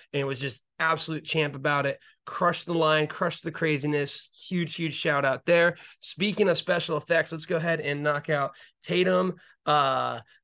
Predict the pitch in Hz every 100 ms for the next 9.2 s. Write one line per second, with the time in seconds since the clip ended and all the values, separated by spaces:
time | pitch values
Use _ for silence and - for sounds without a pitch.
0 | - 139 175 175 143 143 156 - 175 170
1 | 165 160 143 143 139 135 131 156 147 139
2 | 131 - 175 196 156 139 139 - 156 147
3 | 143 139 151 147 160 156 151 139 131 -
4 | _ 165 156 131 196 196 202 175 170 156
5 | 135 156 143 147 170 - 175 208 202 170
6 | 156 - 165 - 151 - 156 - 143 -
7 | 156 180 185 165 151 151 143 131 120 131
8 | 156 151 131 - 131 123 170 170 170 156
9 | 147